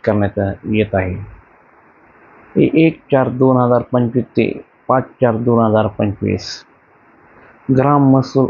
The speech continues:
अधिकारी तलाठी यांनी त्यांच्या सज्ज अंतर्गत येणाऱ्या गावामध्ये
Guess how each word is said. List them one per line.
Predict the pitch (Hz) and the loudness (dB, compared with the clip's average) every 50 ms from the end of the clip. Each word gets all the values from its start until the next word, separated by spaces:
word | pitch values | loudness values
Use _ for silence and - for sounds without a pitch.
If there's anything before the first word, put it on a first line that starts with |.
| - | 0
अधिकारी | - 131 117 123 110 - 123 117 113 | -2 -2 -2 -2 -2 0 0 0 0
तलाठी | 110 - _ 123 120 117 110 107 - 110 - - - | -4 -2 _ 0 0 0 0 -2 -4 -6 -6 -6 -6
यांनी | - 117 120 120 120 117 117 117 110 101 101 - - - _ _ _ _ _ _ _ - | -4 -2 0 0 0 0 0 -2 -2 -4 -4 -8 -12 -20 _ _ _ _ _ _ _ 2
त्यांच्या | 127 127 123 - - 135 131 131 - 131 | 2 2 2 2 2 2 2 2 -2 -4
सज्ज | - - - - - 139 127 123 123 131 | -10 -16 -20 -4 -4 -2 -2 -2 0 0
अंतर्गत | 131 - - - 135 127 123 135 123 127 110 113 110 - | -2 0 0 -2 -4 -2 0 0 0 2 2 2 0 0
येणाऱ्या | - 117 120 127 123 120 120 110 | -2 -2 0 2 2 2 2 0
गावामध्ये | 104 107 120 120 123 123 120 120 120 113 | 2 2 2 2 2 2 2 0 -2 -4